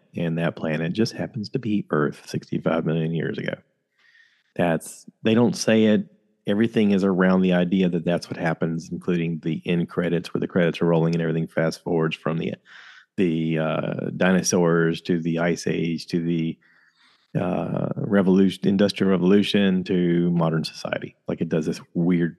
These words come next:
fast forward thing, and it's, it's interesting. Um, and I'm, and I can only imagine they came up with this idea as a, "Eh, what if this is possible?" And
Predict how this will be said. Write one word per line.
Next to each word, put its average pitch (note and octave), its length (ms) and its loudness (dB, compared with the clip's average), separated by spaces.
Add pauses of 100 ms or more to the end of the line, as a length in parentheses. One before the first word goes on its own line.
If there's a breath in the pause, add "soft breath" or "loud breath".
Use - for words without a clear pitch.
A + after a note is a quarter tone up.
(100)
fast - 380 -8
forward D#2 280 0
thing, D#2 240 -2
and D#2 120 -2
it's, - 320 -10 (320)
it's D#3 120 -4
interesting. - 460 -2 (720 soft breath)
Um, F#2+ 460 2 (520)
and G#2+ 140 2
I'm, G#2 160 2 (340)
and A2+ 400 4
I A#2 80 2
can - 140 2
only C#3 200 6
imagine G#2 500 6
they F2+ 160 4
came G#2+ 280 -2
up F#2 160 2
with D#2+ 100 -4
this E2 120 0
idea E2 440 2
as D#2 160 0
a, D2+ 200 0 (160)
"Eh, C#4+ 200 6
what C4+ 260 6
if D#4+ 80 2
this B3 160 6
is B2 80 4
possible?" - 500 -4 (800 loud breath)
And G#2+ 380 4